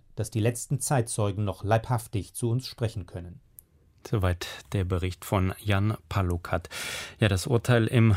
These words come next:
Speaker 2: mutmaßlich letzten N-S-Verbrecherprozess zum ehemaligen S-S-Wachmann im Konzentrationslager Stutthof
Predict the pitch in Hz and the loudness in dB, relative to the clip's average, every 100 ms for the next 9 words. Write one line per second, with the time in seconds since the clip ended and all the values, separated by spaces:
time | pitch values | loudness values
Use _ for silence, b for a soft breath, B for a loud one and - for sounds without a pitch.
0 | - 107 104 107 101 - 104 95 - 104 | 4 2 2 4 4 4 2 2 2 4
1 | 98 - - 95 92 - 95 98 95 - | 4 2 2 4 4 4 2 4 0 0
2 | - 87 90 90 87 - - 82 - 87 | -2 0 -2 0 -2 0 -2 -2 0 0
3 | - - 92 85 - 90 87 85 82 85 | 0 0 2 2 2 2 4 2 2 2
4 | - 95 - - 87 87 - 87 87 92 | 2 0 -2 -2 -2 0 2 2 2 2
5 | 85 87 - 95 95 - - - 90 90 | 0 0 -2 2 0 2 0 2 2 2
6 | 95 87 90 117 - 95 | 2 2 0 0 2 0